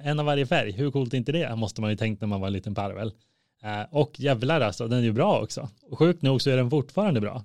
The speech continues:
Alltså, creatures var inte bra på den här tiden. Vad hände?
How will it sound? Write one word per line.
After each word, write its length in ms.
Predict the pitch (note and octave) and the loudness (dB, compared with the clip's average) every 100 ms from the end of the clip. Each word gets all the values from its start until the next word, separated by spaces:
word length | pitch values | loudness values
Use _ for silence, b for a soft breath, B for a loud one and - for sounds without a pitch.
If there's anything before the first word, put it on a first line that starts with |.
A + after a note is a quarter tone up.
| - | -8
Alltså, 220 | B2+ C#3 | -2 -2
creatures 400 | - F3 F3 B2 | 0 0 0 -2
var 180 | B2+ F#3+ | 2 0
inte 140 | A#2+ | 0
bra 180 | G2+ G2+ | -2 -4
på 100 | A2+ | -8
den 100 | G#2+ | -10
här 100 | A2 | -10
tiden. 320 | A#2+ A2+ A#2 | -10 -10 -6
Vad 100 | A2+ | -2
hände? 340 | B2+ B2 D3+ | -2 -2 -4